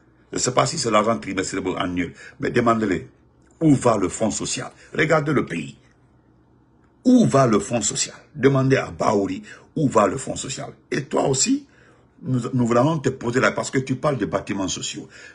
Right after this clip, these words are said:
Mais regardez, voilà pourquoi je dis c'est une insulte à la Guinée. Tu parles de la construction de trois cents bâtiments sociaux, des états, des buildings et autres là. Mais mon ami, le peuple là ne parle pas de construction de bâtiments sociaux.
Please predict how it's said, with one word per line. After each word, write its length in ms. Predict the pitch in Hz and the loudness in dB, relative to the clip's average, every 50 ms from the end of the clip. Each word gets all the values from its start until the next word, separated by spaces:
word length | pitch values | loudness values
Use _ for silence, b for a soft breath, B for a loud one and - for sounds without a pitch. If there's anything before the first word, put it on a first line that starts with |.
| B - | B -6
Mais 160 | 107 117 120 | -2 0 0
regardez, 460 | 120 123 120 - 104 98 87 85 - | 0 0 0 0 -2 -2 -2 -6 -4
voilà 220 | - - 113 131 131 | -2 0 0 0 0
pourquoi 260 | - - 135 - 117 | -2 -4 -2 0 0
je 60 | 107 | 0
dis 60 | 104 | -2
c'est 160 | - - - 104 | -4 -4 -2 -2
une 160 | 117 120 98 | -2 0 0
insulte 480 | 110 107 - - - 170 165 131 - - | 0 0 2 2 2 2 0 -4 -4 -4
à 60 | - | -4
la 100 | - 87 | -4 -6
Guinée. 280 | 87 85 - - - b b b b b b b b b _ | -6 -10 -12 -14 -14 b b b b b b b b b _
Tu 160 | - 131 135 | -2 -2 -2
parles 220 | 131 - 151 151 135 | 0 0 0 0 2
de 80 | 107 | 2
la 120 | 95 87 87 | 2 0 0
construction 600 | - - 107 104 - - 101 90 - - 104 104 | -2 -6 -6 -6 -6 -8 -8 -8 -6 -6 -4 -4
de 120 | 90 85 | -4 -6
trois 460 | - - - - 120 117 117 113 107 | -8 -8 -10 -10 -8 -6 -4 -4 -2
cents 280 | 113 - - - 113 107 | -2 -4 -4 -2 -4 -4
bâtiments 540 | 101 - 101 - - - 110 101 90 85 90 | -2 -4 -6 -6 -6 -8 -10 -8 -8 -8 -8
sociaux, 300 | - - - - 82 B B B B - | -8 -8 -10 -10 -12 B B B B -12
des 320 | - - 95 95 92 82 | -6 -2 -2 -2 0 -2
états, 260 | 101 98 - 104 98 | -2 -2 -2 -2 -4
des 180 | 92 80 85 80 | -4 -4 -6 -6
buildings 440 | 80 76 95 92 82 73 92 92 85 | -6 -8 -10 -10 -8 -6 -6 -4 -4
et 40 | 80 | -4
autres 240 | 82 82 - - | -6 -8 -10 -14
là. 80 | - - B B B B 101 | -18 -20 B B B B -6
Mais 260 | 117 143 151 147 139 | 0 4 4 6 6
mon 260 | 135 131 135 135 139 | 6 6 4 6 6
ami, 440 | 143 139 139 135 123 107 - - - b b b b b b b b b b - | 6 6 6 6 4 4 0 -4 -8 b b b b b b b b b b -2
le 220 | 107 113 113 - | 0 0 0 2
peuple 260 | - 135 139 135 - | 0 -2 -2 0 0
là 60 | 117 101 | -2 -2
ne 100 | 95 92 | -2 -2
parle 260 | - - 92 90 - | -2 -2 -2 0 0
pas 140 | - 113 101 | 0 0 0
de 100 | - 87 | -2 -4
construction 480 | - - 101 95 - - - - - | -6 -6 -8 -8 -8 -8 -6 -6 -4
de 80 | 90 87 | -6 -6
bâtiments 460 | 82 - - - - - 87 - 98 | -8 -12 -12 -12 -10 -8 -6 -6 -6
sociaux. 420 | - - - - - - - - | -6 -8 -10 -10 -8 -10 -12 -12